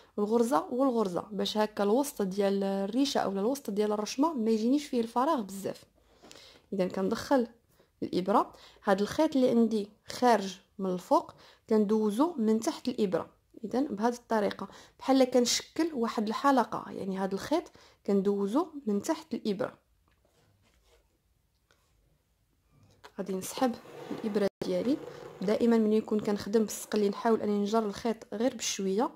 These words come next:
ما نجروش بسرعه باش ما يتخبلش وايضا باش ما يجرحنيش، لان العديد من الاخوات كيسولوني ملي كنكون كنخدم طرز رباطي بالسقلي واش الخيط ما كيجرحنيش.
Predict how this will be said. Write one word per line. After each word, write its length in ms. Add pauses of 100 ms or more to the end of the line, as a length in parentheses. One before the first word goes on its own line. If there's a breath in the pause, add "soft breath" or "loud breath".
(140)
ما 100
نجروش 420
بسرعه 420 (360 loud breath)
باش 260
ما 60
يتخبلش 680
وايضا 320
باش 260
ما 80
يجرحنيش، 580 (360 soft breath)
لان 180
العديد 320
من 80
الاخوات 420
كيسولوني 560
ملي 180
كنكون 360
كنخدم 500 (360 loud breath)
طرز 180
رباطي 400
بالسقلي 600
واش 260
الخيط 260
ما 100
كيجرحنيش. 680